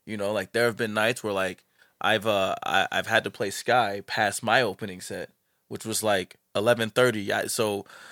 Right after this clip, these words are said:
how I got into Sky was I met some people. Like, I, I, I met this guy named, uh, Ian, Ian Hiscock.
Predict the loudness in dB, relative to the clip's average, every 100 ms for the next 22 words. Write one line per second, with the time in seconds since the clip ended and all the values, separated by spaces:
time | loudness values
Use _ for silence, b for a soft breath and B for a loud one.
0 | B B _ 2 6 8 6 4 2 -2
1 | -2 2 4 4 0 -2 0 0 -4 -10
2 | _ _ _ _ -8 -2 0 -2 -4 -10
3 | -12 -12 -16 -16 _ -8 -4 0 2 4
4 | 2 2 -2 2 2 2 -4 4 6 8
5 | 6 2 -6 -10 -8 -8 -6 -6 -8 -6
6 | -6 -6 -8 -16 _ -8 -4 -2 -4 -6
7 | -8